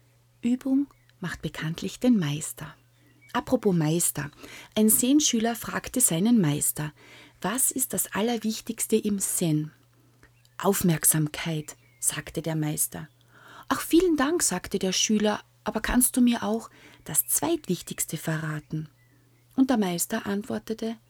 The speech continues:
„Aufmerksamkeit.“ Ich lade dich ein, sei aufmerksam, und zwar dir selbst gegenüber.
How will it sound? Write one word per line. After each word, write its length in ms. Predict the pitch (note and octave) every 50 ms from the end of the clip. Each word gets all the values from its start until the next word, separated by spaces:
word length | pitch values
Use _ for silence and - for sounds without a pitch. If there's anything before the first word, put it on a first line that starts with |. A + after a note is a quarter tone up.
| _ _ _ _ _ _ _ _ _ _
„Aufmerksamkeit.“ 1080 | - B3 B3 A3+ - - E3 D3 - - - D3+ D3 C#3+ - - D#3 D3+ C#3+ - - - _ _ _ _ _ _ _ _ _ _ _ _ _ _ _ _ _ _ _ _ _ _ _ _ _ _ _ _ _ _ _ _ - - _ _ _ _ _ _ _ _ _ _ _ _ _ _ _ _ _ _ _ _
Ich 160 | G#3 - -
lade 240 | G3 F3 F#3+ G#3 A3
dich 300 | - A3 G#3 - - -
ein, 340 | E3+ E3 D#3 D#3 D#3+ D#3 - _ _ _ _ _ _ _ _ _ _ _ _ _ _
sei 460 | - - - - G3+ F#3+ G#3 A3 -
aufmerksam, 960 | G#3 G3 G3+ G3 - - F3 E3+ D#3+ D3+ - - - D#3+ D#3 D#3+ D#3+ E3 E3+ - _ _ - - _ _ -
und 140 | F#3+ F3+
zwar 520 | - - - - - E3+ E3 F3 F#3+ G#3 G#3+ _ _ _ _ _ _ _ _ -
dir 160 | G#3 A3+ A3
selbst 480 | - - F#3+ F3 E3 - - - -
gegenüber. 680 | - E3+ D#3 D#3+ E3 - - E3 E3 - D#3+ D#3 D#3+ E3+